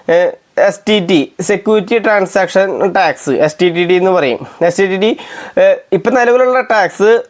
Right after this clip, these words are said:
സീറോ പോയിന്റ് സീറോ വൺ ടു ഫൈവ് പെർസെൻറ്റേജ് ആണ്. ഇത് നിന്ന് ഇപ്പോൾ പുതിയ സ്ലാബിലേക്ക് വന്നേക്കുന്നത് സീറോ പോയിന്റ് സീറോ ടു ശതമാനമായിട്ട് ഉയർത്തിയിട്ടുണ്ട്. അതായത്, ഏഹ്, ചുരുക്കം പറഞ്ഞാൽ ഇത്രയേ ഉള്ളൂ.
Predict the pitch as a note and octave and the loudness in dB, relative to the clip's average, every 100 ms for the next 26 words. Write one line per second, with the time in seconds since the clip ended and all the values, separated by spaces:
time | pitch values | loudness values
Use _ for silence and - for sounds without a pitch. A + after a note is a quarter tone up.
0 | - E3+ A3 A3+ A#3+ C4+ C4+ A#3 G3+ F#3+ | -8 -2 2 2 2 0 0 0 2 0
1 | G3 G#3+ G#3 - G3+ G#3+ A#3 A3+ A3 A3 | 0 0 -2 -2 0 2 2 2 0 -2
2 | G3 A#3 A#3+ G3+ A3 A3+ G#3 F3+ F3 E3 | -2 0 0 0 0 0 -2 0 0 2
3 | D#3+ E3+ A#2+ G#2 - E3+ C4+ B3+ A3 G#3+ | 0 0 -2 -6 -8 -2 -2 0 -2 -2
4 | G#3+ G3 G3 G3+ A#3 A3+ G#3 F3+ E3+ D#3+ | -2 0 0 2 0 2 0 0 -2 0
5 | F#3+ F3 D#3+ E3+ - - E3 G#3 A3 A#3+ | 2 2 2 -2 -4 -8 -2 0 2 2
6 | A3+ G#3+ F#3 F3+ G3+ A3 - - - - | 0 0 0 0 0 0 -6 -20 -16 -4
7 | G#3+ A3 B3 G3 A3+ B3+ - - _ - | 0 2 2 2 0 0 -2 -8 _ -8
8 | G3 G3+ F#3 F3 F#3+ F3+ F3+ - F3+ E3+ | -2 0 0 0 0 0 -2 0 2 2
9 | - E3+ B2+ - _ - - - G#3 A#3+ | 0 0 0 -2 _ -20 -10 -2 0 0
10 | G#3+ G#3+ B3 C4 - - - F#3 F#3+ - | 0 2 2 0 -6 -8 0 2 2 0
11 | - - F3 F3+ C4+ C4+ C#4 G#3+ G#3+ A#3 | -4 -2 0 0 0 2 0 0 0 0
12 | F#3+ D3 | 2 0